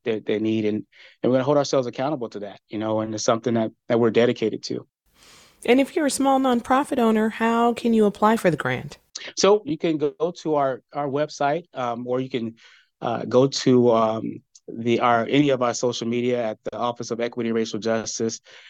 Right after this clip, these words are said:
Speaker 1: uh, County of San Diego, and you can apply directly through our website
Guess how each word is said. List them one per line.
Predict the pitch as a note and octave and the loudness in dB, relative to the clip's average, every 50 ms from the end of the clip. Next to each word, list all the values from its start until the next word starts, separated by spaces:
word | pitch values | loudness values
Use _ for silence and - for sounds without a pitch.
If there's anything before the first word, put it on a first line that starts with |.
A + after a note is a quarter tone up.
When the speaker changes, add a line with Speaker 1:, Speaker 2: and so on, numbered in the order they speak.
| _ _ _ - | _ _ _ -2
Speaker 1:
uh, | A#2+ | -2
County | A2+ - A#2 A2+ A#2 A2+ A2+ | 0 2 2 4 4 6 4
of | A2 A2 | 4 4
San | - - A#2 A2+ | 2 0 2 2
Diego, | A2+ A2 A2 A2 A2 A2 A#2+ A#2 A#2 A#2 A2 - - | 2 2 2 2 2 4 4 2 2 2 -2 -6 -6
and | - B2 A#2 A#2 A2+ A2+ A2 A2+ | -4 -2 0 0 0 0 -2 -2
you | A#2+ | -2
can | - A2+ | -2 -2
apply | A2 A2 - - B2 A#2+ A#2 A2+ | -2 -2 -2 -2 0 0 0 0
directly | A2+ A2 A2 G#2+ A#2 A#2 A#2 - B2+ A#2+ A#2+ A#2+ A#2+ A#2 - | 0 0 0 0 0 -2 -2 -2 -2 -2 -2 -2 -4 -4 -4
through | B2 A#2 | 0 0
our | A2+ G#2+ | 0 0
website | G#2 A#2+ C3+ C3+ - - D3 C#3+ C#3+ - | 0 0 -2 -4 -2 -2 0 0 0 -2